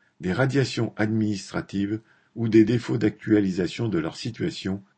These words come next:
qui entraînent une interruption de l'indemnisation. Le gouvernement tient d'autant plus à afficher des chiffres toujours en baisse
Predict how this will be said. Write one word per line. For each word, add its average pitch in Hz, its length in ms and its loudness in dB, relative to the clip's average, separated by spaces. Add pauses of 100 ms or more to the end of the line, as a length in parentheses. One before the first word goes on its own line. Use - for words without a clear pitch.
qui 120 120 0
entraînent 120 480 -2
une 101 180 2
interruption 113 680 -4
de 87 80 -4
l'indemnisation. 90 880 -4 (960)
Le 101 160 -6
gouvernement 127 640 0
tient 107 220 -2
d'autant 123 320 -2
plus 117 320 -2
à 98 60 0
afficher 101 420 0
des 95 100 2
chiffres 85 400 -4
toujours 107 320 -2
en 85 100 -4
baisse 101 380 -2